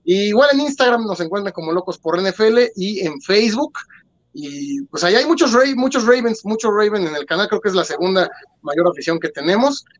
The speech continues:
Entonces, para los que estén aquí, por ejemplo, Adrián Pérez, si está por ahí, este, Carla Soto, los que vinieron de, de,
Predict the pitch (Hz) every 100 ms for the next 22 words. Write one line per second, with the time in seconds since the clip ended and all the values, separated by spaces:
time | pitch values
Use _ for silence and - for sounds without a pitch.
0 | _ - - 185 175 165 170 170 226 220
1 | 226 233 208 170 185 175 165 185 175 202
2 | 214 202 196 - - - _ - 156 175
3 | 170 160 151 170 175 156 - 143 143 139
4 | 139 180 165 - 202 220 220 175 170 160
5 | 147 - 147 147 143 156 185 170 151 139